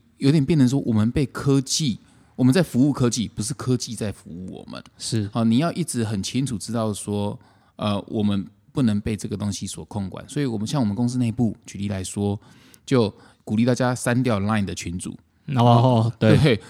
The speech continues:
Speaker 1: 然后大-，希望大家退群，只需要留几个够好，甚至会强迫大家不要用 Line 了，用 email 回到老派的沟通方式，这反而是有工作效率的一种，才不会碎片化，啊，
Speaker 2: 嗯，
Speaker 1: 时间被碎片化。
Speaker 2: 嗯。
Speaker 1: 那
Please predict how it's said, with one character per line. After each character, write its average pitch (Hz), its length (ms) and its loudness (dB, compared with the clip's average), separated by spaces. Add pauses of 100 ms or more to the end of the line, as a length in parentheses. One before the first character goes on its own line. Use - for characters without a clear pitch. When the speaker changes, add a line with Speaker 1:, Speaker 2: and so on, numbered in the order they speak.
(160)
Speaker 1:
然 104 140 -2
后 110 320 2
大-， 117 240 -6
希 113 180 -10
望 107 80 -2
大 101 60 -2
家 101 140 -2
退 107 180 -2
群， 87 240 -6
只 87 200 -10
需 - 160 -6
要 107 60 0
留 98 180 -2
几 90 240 -4
个 - 160 -10
够 110 200 -4
好， - 220 -12
甚 135 160 -2
至 117 100 -2
会 113 240 -2 (240)
强 107 200 -4
迫 117 100 2
大 110 80 0
家 107 140 0
不 104 100 -6
要 101 100 0
用 98 220 0
Line 98 220 -2
了， 85 100 -10
用 107 180 -2 (140)
email 113 460 0
回 104 200 -4
到 113 140 2
老 90 240 -2
派 110 220 -4
的 98 80 -6
沟 104 180 -2
通 98 220 -4
方 98 240 -6
式， - 260 -6 (380)
这 117 100 -2
反 92 240 -6
而 90 80 -8
是 101 320 -4 (440)
有 104 200 -2
工 107 220 0
作 110 120 -4
效 98 180 -4
率 95 120 -6
的 - 120 -12
一 95 80 -10
种， 90 200 -14
才 - 160 -12
不 107 100 -8
会 110 80 0
碎 104 220 -4
片 101 180 -8
化， 104 200 -4 (260)
啊， - 80 -16
Speaker 2:
嗯， 123 80 -2
Speaker 1:
时 104 160 -2
间 101 160 -4
被 104 120 -4
碎 101 200 -6
片 95 180 -8
化。 104 220 -6
Speaker 2:
嗯。 - 240 -20
Speaker 1:
那 165 180 2